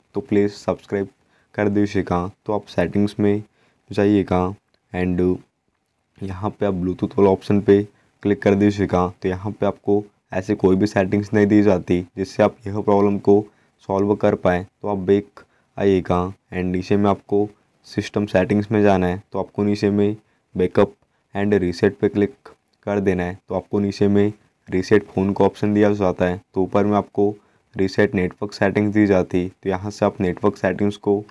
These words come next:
रीसेट कर दीजिएगा। तो आपके फ़ोन्स में Bluetooth से रिलेटेड प्रॉब्लम सॉल्व हो जाएंगी।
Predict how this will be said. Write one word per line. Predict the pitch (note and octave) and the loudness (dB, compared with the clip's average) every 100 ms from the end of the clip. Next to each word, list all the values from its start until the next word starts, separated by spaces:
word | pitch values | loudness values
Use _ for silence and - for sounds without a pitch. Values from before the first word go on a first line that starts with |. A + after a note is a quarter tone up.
| _ _ _ _ - | _ _ _ _ -6
रीसेट | G2 - G2+ G2+ - - _ _ | -4 2 2 2 -2 -20 _ _
कर | G2+ G2+ | -6 -2
दीजिएगा। | G#2 G2+ G2 F#2 F2+ F#2+ - | 0 2 2 2 0 -2 -4
तो | |
आपके | F#2 - G#2 | -4 -4 -2
फ़ोन्स | G2+ G2+ - | 0 0 -2
में | G2+ G#2 - F#2 | -4 -4 -8 -6
Bluetooth | F#2 F2+ G2+ | -4 -2 -2
से | - G2+ | 2 4
रिलेटेड | F#2 G2 G2+ G2+ - _ _ _ | 4 2 2 0 0 _ _ _
प्रॉब्लम | F#2 F2+ G2+ | -8 -4 -4
सॉल्व | G2+ G2+ G2 G2+ | 0 0 2 0
हो | G#2 G#2 | 4 4
जाएंगी। | G2+ F2+ F2 F2+ | 4 0 0 -2